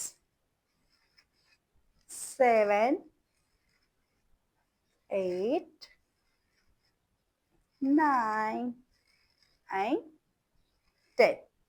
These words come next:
त्यानंतर दोन्ही हात समोर. वन, टू, थ्री, फोर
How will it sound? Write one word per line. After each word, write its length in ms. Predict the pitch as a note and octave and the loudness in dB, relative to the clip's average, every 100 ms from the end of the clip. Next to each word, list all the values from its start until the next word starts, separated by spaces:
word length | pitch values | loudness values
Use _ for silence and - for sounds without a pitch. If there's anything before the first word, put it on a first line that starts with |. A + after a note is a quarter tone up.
| _ _ _ _ _ _ _ _ | _ _ _ _ _ _ _ _
त्यानंतर 520 | G3+ G3+ F#3 F3 B3 E4+ - _ _ _ _ _ _ F#3+ | -4 -4 -6 0 2 2 -4 _ _ _ _ _ _ -6
दोन्ही 220 | G3 G3+ | -4 -4
हात 220 | G3 F#3+ | -4 -6
समोर. 440 | - C4+ C4 C4 D#4 - _ _ _ _ _ _ _ _ _ _ _ _ _ _ _ _ _ _ _ _ _ _ F#3 | 2 4 6 6 2 -4 _ _ _ _ _ _ _ _ _ _ _ _ _ _ _ _ _ _ _ _ _ _ -2
वन, 600 | F#3+ F#3 E3 F3 B3+ G#4 - _ _ _ _ _ _ _ _ _ _ _ _ _ _ _ _ _ _ - | 2 2 0 0 0 0 -8 _ _ _ _ _ _ _ _ _ _ _ _ _ _ _ _ _ _ -4
टू, 600 | A3+ G3 F3+ F#3+ B3+ A#4 - _ _ _ _ _ _ _ _ _ _ _ _ _ _ _ _ _ | -2 -2 -4 -4 -4 -4 -8 _ _ _ _ _ _ _ _ _ _ _ _ _ _ _ _ _
थ्री, 680 | A3 G#3+ G3+ F#3 F#3+ A#3+ G4+ - _ _ _ _ _ _ _ _ _ _ _ _ _ _ _ _ _ - | -8 -6 -6 -6 -6 -4 -6 -8 _ _ _ _ _ _ _ _ _ _ _ _ _ _ _ _ _ 0
फोर 500 | A3+ G3+ F#3+ A3+ | 2 4 2 0